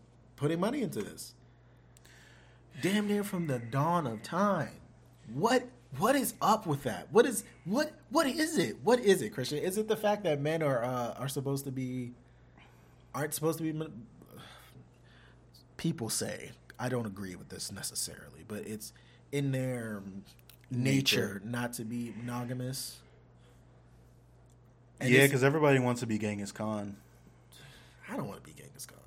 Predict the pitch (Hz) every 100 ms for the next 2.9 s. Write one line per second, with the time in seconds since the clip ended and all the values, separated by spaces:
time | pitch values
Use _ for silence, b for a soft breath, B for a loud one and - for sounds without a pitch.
0 | - - 160 214 - 120 120 117 95 87
1 | 87 87 85 - - - - - - -
2 | - - - - - 113 123 107 110